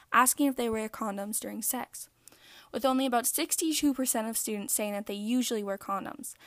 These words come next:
That means out of the two thousand students, around seven hundred and sixty of them rarely to never use condoms. Another survey revealed that seventy-five percent of male college students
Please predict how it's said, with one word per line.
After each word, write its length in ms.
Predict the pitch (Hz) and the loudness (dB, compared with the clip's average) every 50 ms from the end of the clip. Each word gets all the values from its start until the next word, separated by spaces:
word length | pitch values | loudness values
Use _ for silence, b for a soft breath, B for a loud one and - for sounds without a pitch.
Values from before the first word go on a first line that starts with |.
| B B B | B B B
That 200 | - 220 247 269 | 8 8 8 8
means 220 | 285 277 285 277 - | 8 4 2 2 2
out 160 | - 226 226 | 2 2 2
of 80 | 226 208 | 2 -2
the 100 | 220 214 | -4 -4
two 300 | - - - 294 294 294 | -4 -4 0 0 0 0
thousand 440 | - - 254 247 254 254 233 214 | 2 2 2 2 2 0 -4 -4
students, 500 | - - - 226 220 196 185 185 202 - - - | -4 -4 -4 -4 -4 -4 -6 -6 -8 -8 -6 -2
around 280 | 214 208 208 208 214 | -2 -2 -2 -2 -2
seven 360 | - - - 240 240 262 277 | -2 0 0 0 2 2 2
hundred 260 | 285 294 285 269 262 233 | 2 2 2 2 0 -2
and 120 | 220 233 | -2 -2
sixty 400 | - - 214 - - - 254 247 | -2 -2 -4 -4 -6 -4 -2 -4
of 100 | 240 247 | -4 -2
them 280 | 254 254 254 254 254 269 | -2 -2 0 0 -2 -4
rarely 500 | 269 220 220 220 214 226 240 240 247 240 | -6 -4 -2 0 0 0 -2 -2 -4 -4
to 120 | - - 233 | -4 -4 -4
never 240 | 208 208 202 208 190 | -2 -4 -4 -4 -6
use 240 | 185 185 202 - | -8 -6 -8 -10
condoms. 500 | - - 175 - - - - - - - - B B B B B B B B B B B B B B - | -8 -8 -8 -8 -8 -8 -10 -10 -10 -10 -12 B B B B B B B B B B B B B B 0
Another 280 | 240 277 302 339 370 | 2 2 2 2 2
survey 400 | 370 - 294 262 254 233 233 226 | 2 2 4 4 2 2 0 -2
revealed 400 | 226 226 220 226 226 208 202 202 | 0 -2 -4 -2 -2 -2 -2 0
that 140 | - 202 - | -2 -4 -4
seventy-five 880 | - - - 240 262 285 285 302 320 294 - 277 247 233 226 226 247 - | -2 0 2 2 4 4 4 2 2 2 4 4 4 4 4 2 -2 -6
percent 340 | - 233 - - 214 208 | -8 -4 -2 -2 0 -2
of 140 | 208 214 - - | -2 -4 -4 -4
male 180 | 214 214 214 | -2 -2 -2
college 320 | 214 - 262 233 226 214 226 | -2 0 2 2 2 2 0
students 380 | - - 202 196 190 196 - | -2 -2 -2 -4 -8 -8 -10